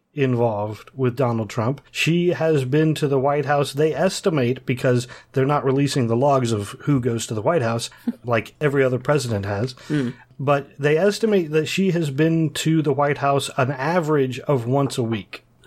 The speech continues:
Speaker 2: Wow.
Speaker 1: So she is constantly there. Apparently in two thousand twelve, according to, according to this article, uh, Trump went to her and asked her to, uh, determine whether or not he should run for presidency then,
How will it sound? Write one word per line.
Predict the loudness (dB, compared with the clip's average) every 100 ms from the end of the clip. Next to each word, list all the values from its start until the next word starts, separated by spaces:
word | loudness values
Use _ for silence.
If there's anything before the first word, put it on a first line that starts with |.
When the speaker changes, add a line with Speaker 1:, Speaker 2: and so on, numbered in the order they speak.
| -8
Speaker 2:
Wow. | -6 -6 -10 -18 -20 -20 -20 _ _
Speaker 1:
So | -2 0 0
she | 0 0 2
is | 2 0
constantly | -6 -2 0 0 -2 -2 0
there. | 0 0 -2
Apparently | -4 -2 0 0 2 0 0
in | 0 0
two | -2 -2
thousand | 0 0 0 -2
twelve, | 0 2 2 0 -2 -8 _ _ _ -6
according | -2 2 2 2 0
to, | 0 2 4 4 2 -2 _
according | -6 -2 -2 0 -2
to | -2 -2
this | 0 0
article, | 0 0 0 -2 -4 -6
uh, | -2 -2 -2
Trump | -4 0 0 2
went | 0 0
to | -2 0
her | 2 2 2
and | 0 -2
asked | -2 -2 -2 -6 -12 -18 -8 0
her | 2 4 2 0 -6 -20 _ _
to, | -2 2 4 4 4 2 0 -2
uh, | -2 -2
determine | -2 -4 0 0 0 2
whether | 2 2 2
or |
not | 2 0 -2
he | -4 -2
should | 0 -2
run | 0 0
for | -2
presidency | -2 0 0 0 -2 0 -2
then, | 0 0 2 2 0